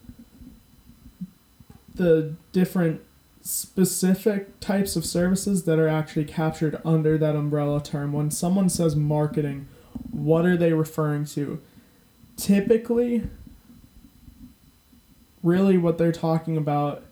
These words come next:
is advertisement. So there's three kind of pieces typically that I think, you know, just general, generally there's three types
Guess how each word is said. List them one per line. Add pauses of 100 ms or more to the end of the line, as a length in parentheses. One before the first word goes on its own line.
(380)
is
advertisement. (1040)
So
there's
three
kind
of (500)
pieces
typically
that
I
think,
you
know,
just
general, (640)
generally
there's
three
types